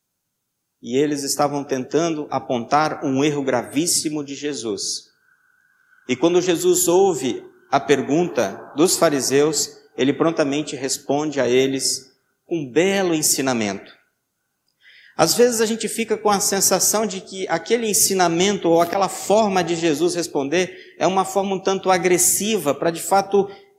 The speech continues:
excluir aqueles fariseus de lá, ou expulsá-los da presença dele, porque eles eram pessoas que, de fato, no ministério de Jesus, incomodaram.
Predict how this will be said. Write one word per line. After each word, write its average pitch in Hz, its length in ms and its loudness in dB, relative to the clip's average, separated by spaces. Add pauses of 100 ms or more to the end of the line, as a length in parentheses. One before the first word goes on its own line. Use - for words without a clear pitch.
(140)
excluir 220 580 4
aqueles 202 360 2
fariseus 139 500 2
de 120 80 -2
lá, 104 600 -2
ou 190 160 8
expulsá-los 220 760 4
da 196 100 4
presença 175 520 0
dele, 135 400 0 (280)
porque 196 440 -2
eles 247 320 -2
eram 262 200 0
pessoas 233 640 -2
que, 220 120 -12
de 208 120 -8
fato, 202 580 -2 (460)
no 196 80 -4
ministério 180 480 0
de 165 80 -10
Jesus, 156 800 -2 (560)
incomodaram. 160 880 -4